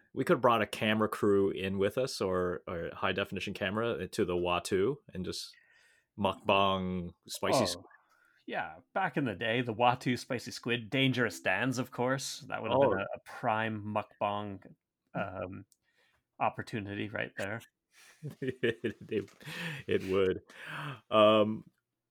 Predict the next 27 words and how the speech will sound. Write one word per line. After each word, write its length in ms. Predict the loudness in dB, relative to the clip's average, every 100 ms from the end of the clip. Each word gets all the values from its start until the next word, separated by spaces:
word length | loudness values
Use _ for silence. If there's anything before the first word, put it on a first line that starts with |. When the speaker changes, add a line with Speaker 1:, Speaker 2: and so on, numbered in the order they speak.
| _ 2
Speaker 1:
well, 320 | 4 4 2 _ _ -16
eh, 1200 | -10 -8 -6 -8 -10 -12 -16 -16 -16 -18 -18 -20 -20 _ _ -6
twenty 840 | 0 2 2 2 4 4 2 0 0
twenty-one 760 | 0 2 2 2 0 0 -2 2
basically 1040 | 0 2 -4 -4 -2 0 0 -2 -4 -6 _ _
told 380 | 0 4 4 2
twenty 260 | -2 0 0
twenty 360 | 0 2 2
here, 300 | 2 4 6 6
"Hold 300 | 6 6 8
my 140 | 4
beer," 360 | 6 4 4 2
to 120 | 0
say 1040 | -2 -8 -8 -6 2 2 4 2 2 -2 -2
how, 240 | 0 0 -4 -18 -8
you 160 | -4
know, 240 | -2 -4 -8 _ _ -6
uh, 180 | -4 -4
if 140 | -6 -6
you 80 | -4
could 140 | -2
be 100 | 0
a 60 | 0
better 480 | 2 4 4 4 2
or 160 | -2
worse 400 | 0 2 2 0
year. 360 | 0 0 0